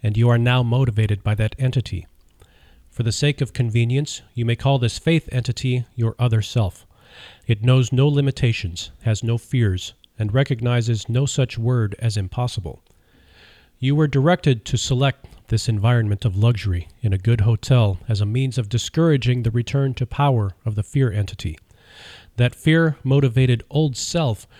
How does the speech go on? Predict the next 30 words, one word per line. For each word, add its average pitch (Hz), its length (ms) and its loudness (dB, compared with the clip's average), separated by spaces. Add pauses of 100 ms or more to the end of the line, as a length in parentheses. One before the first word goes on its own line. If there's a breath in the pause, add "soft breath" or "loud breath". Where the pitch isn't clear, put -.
(220 loud breath)
is 120 160 0
not 139 340 0
dead, 135 360 2 (320)
it 95 100 -2
has 101 120 2
merely 120 300 0
been 110 380 -2 (100)
dethroned. 101 560 -2 (640)
And 123 140 0
it 139 100 0
will 135 140 0
follow 156 320 2
you 135 200 2
around 123 540 2
wherever 113 260 0
you 110 160 0
go, 110 420 0 (360 loud breath)
awaiting 135 440 2
a 123 40 -2
favorable 147 540 0
opportunity 131 600 0
to 117 80 -4
step - 380 -2
in 117 300 2 (100)
and 104 140 -4
take 113 240 0
charge 107 320 2
of 92 80 -2
you 98 160 2
again. 95 340 0